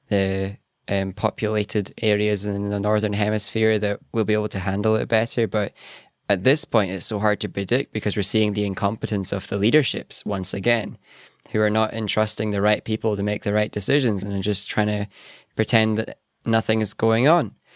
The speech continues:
So while we could have been comfortable, like, a week ago, two weeks ago, thinking that there's gonna be the right procedures in place, at this point, it's like, well,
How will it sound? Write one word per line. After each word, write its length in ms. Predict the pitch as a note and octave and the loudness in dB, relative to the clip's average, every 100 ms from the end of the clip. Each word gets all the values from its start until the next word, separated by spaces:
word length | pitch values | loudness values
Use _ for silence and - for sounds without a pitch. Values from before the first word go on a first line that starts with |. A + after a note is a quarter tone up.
| - - _ | -20 -20 _
So 540 | - - G2+ G2 F#2+ - - | -2 2 2 2 -2 -6 0
while 200 | A2+ G#2+ | 2 4
we 100 | G#2+ | 2
could 140 | D3 | 2
have 100 | D3+ | 2
been 140 | C3+ A2 | 2 0
comfortable, 760 | - A#2 - G#2+ A2 G#2 F#2+ _ _ _ _ _ _ | 0 -2 -2 -4 -2 -2 -4 _ _ _ _ _ _
like, 160 | G#2 G2 | -4 2
a 60 | |
week 160 | A#2+ C3 | 2 2
ago, 320 | B2 C3 C3 | 2 4 4
two 200 | - C3 | 2 2
weeks 200 | C#3 - | 2 0
ago, 260 | C3 B2 B2 | -2 0 0
thinking 440 | B2 A#2 B2 A2+ | 0 -4 -2 0
that 300 | A2 G#2 - - _ _ _ _ _ _ - | 2 0 -2 -12 _ _ _ _ _ _ 0
there's 200 | A2 - | 0 2
gonna 220 | A#2+ A2+ | 0 2
be 120 | A2+ | 2
the 120 | A2+ | 2
right 220 | G#2+ A2+ | 2 0
procedures 460 | A2+ G#2+ A#2 G#2+ G#2+ | -2 -2 0 0 0
in 120 | A2 | 0
place, 460 | G#2 A2 A2 - - _ _ _ _ | 0 2 2 -2 -8 _ _ _ _
at 80 | G#2+ | 0
this 160 | B2 D3+ | 2 2
point, 220 | C3 G#2 | 2 0
it's 100 | - | 0
like, 180 | G#2 G2+ | -4 -4
well, 220 | G#2 A2 | -2 -2